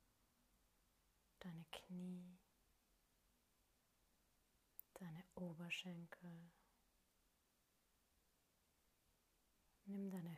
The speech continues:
Hüfte ganz bewusst wahr, deinen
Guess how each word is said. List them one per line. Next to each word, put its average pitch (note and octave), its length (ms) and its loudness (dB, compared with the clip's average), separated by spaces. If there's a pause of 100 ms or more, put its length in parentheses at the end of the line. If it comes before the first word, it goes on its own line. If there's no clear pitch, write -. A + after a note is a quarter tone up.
(120)
Hüfte G3 460 2
ganz G3 380 2
bewusst - 640 -4
wahr, F3+ 480 -2 (2750)
deinen E3 340 -6